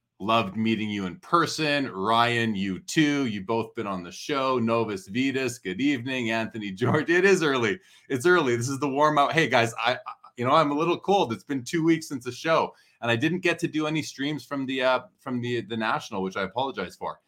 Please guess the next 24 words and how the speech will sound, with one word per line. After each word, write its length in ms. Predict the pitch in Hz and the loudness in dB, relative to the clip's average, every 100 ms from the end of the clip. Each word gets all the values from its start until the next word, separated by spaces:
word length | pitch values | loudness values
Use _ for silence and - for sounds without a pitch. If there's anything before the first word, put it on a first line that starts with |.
| _ _ _ - | _ _ _ 0
P 100 | 160 | 4
S 140 | 165 165 | 4 4
A 80 | 143 | 0
Slab 440 | - 139 160 160 | 2 4 4 4
Guy, 280 | 175 170 170 | 6 6 6
great 400 | 117 127 147 143 | 2 0 2 0
to 100 | 151 | 0
meet 220 | 151 143 | 0 2
you 160 | 135 123 | 0 0
too. 500 | - 185 185 185 180 | 0 4 6 6 4
Ben 320 | 131 123 131 | 2 0 2
Mixer 440 | 180 - - 160 | 0 -2 -6 -2
in 100 | 156 | 0
the 120 | 151 | 2
house, 380 | 143 147 147 143 | 4 4 2 0
good 180 | - 113 | -4 -2
evening. 460 | 139 147 151 143 117 | -2 -2 -4 -6 -2
Jeff 220 | 120 110 | -2 -2
McMahon, 760 | 110 104 120 139 147 147 143 131 _ _ _ _ | -6 -8 -6 -4 0 0 0 -4 _ _ _ _
Cards 500 | - 156 160 151 - | 2 4 4 2 -4
to 160 | 123 101 | -4 -4
Car, 800 | - - 160 160 160 160 156 - _ _ _ _ | -4 4 6 8 8 6 2 -4 _ _ _ _
Kyle 320 | - 131 120 113 | 0 2 2 0
Brown, 840 | 95 135 156 156 156 156 156 | -4 0 2 4 4 4 0